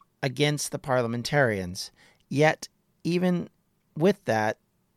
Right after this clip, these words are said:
some still served to protect the ports along the Welsh coast against the Royalists. This is something we'll talk about in further detail when discussing the English Civil War and the effects on Wales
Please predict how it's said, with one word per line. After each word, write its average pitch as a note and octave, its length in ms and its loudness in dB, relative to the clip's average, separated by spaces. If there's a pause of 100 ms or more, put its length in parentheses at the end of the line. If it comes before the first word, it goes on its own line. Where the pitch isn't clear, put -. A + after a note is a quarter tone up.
some E3 340 0
still F3 400 0
served A#2+ 480 0
to - 60 -12
protect - 400 -4
the A#2+ 80 -8
ports A#2+ 420 -4
along B2+ 260 -2
the D#3 80 -2
Welsh D3 280 0
coast A#2+ 560 -6
against C3 640 -6 (160)
the A#2+ 100 -4
Royalists. G2+ 600 -4 (760)
This D#3 200 2
is C#3 320 -2
something D#3 580 -2
we'll B2+ 120 0
talk C3 260 -2
about A#2 220 0
in A2+ 60 -10
further A2 320 -2
detail A2+ 680 -4 (300)
when A#2+ 240 -4
discussing A2+ 560 -4
the G#2+ 80 -8
English A2 300 -6
Civil A2+ 320 -6
War A2 240 0
and G#2+ 120 -4
the G#2 120 -6
effects - 380 -4
on G#2 200 -4
Wales A#2 480 0